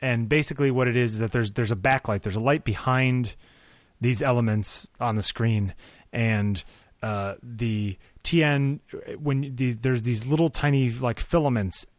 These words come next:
on the screen, and when they get electricity on them, they kind of twist, which is the twisted part.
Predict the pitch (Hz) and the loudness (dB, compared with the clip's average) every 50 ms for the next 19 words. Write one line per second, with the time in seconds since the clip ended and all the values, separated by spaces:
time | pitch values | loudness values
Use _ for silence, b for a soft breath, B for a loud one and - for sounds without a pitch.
0 | _ - 123 117 110 107 101 - - - 143 135 127 120 110 98 B B B B | _ -6 -4 -4 -2 -2 -2 -2 0 2 2 4 4 2 2 0 B B B B
1 | B 123 120 123 123 123 123 120 120 110 117 117 104 120 127 123 127 120 123 123 | B -2 0 2 2 2 2 2 2 2 2 0 2 2 0 0 2 0 0 0
2 | - - 202 - - 135 127 120 117 113 117 113 113 113 110 113 110 101 - - | 2 2 2 2 2 2 2 2 2 2 2 2 0 2 2 0 0 -2 -2 -4
3 | 143 131 117 98 - - - - - - 156 160 - - - - - - - _ | -2 -2 -2 -4 -2 -2 -2 0 2 2 2 2 2 0 0 -2 -6 -14 -14 _
4 | _ _ _ _ _ _ _ - - 107 - 110 101 92 107 - - - 117 - | _ _ _ _ _ _ _ -8 -6 -4 -2 -2 -4 -4 -4 -4 -2 0 -2 0
5 | - 139 131 131 135 - - - 143 147 - | 0 0 -2 -2 -4 -2 0 2 2 0 -2